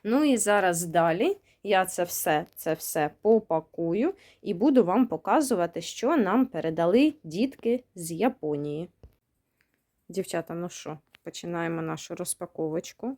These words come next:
Почну з того, що це дуже приємний такий бархатний,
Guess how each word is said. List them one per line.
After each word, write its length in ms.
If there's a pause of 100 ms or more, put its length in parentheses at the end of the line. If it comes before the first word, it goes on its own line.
Почну 360
з 100
того, 300
що 240
це 260 (400)
дуже 300
приємний 640
такий 320
бархатний, 840